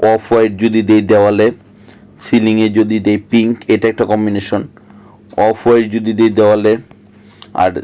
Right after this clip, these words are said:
সিলিংয়ে যদি দেই হোয়াইট, আবার আমি এখানে দেওয়ালে দিলাম পিঙ্ক,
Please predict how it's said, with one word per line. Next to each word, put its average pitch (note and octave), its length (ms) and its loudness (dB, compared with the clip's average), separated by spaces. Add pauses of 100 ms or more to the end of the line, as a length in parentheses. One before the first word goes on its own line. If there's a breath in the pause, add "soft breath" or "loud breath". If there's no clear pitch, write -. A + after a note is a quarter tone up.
(160)
সিলিংয়ে A#2 460 0
যদি G#2+ 260 -2
দেই A2 160 2 (200)
হোয়াইট, G2 340 0 (920 loud breath)
আবার F#2+ 220 0 (140)
আমি G2 180 0 (340)
এখানে G2+ 320 0 (460)
দেওয়ালে A2+ 280 2 (100)
দিলাম G#2+ 200 2 (140)
পিঙ্ক, A#2 320 0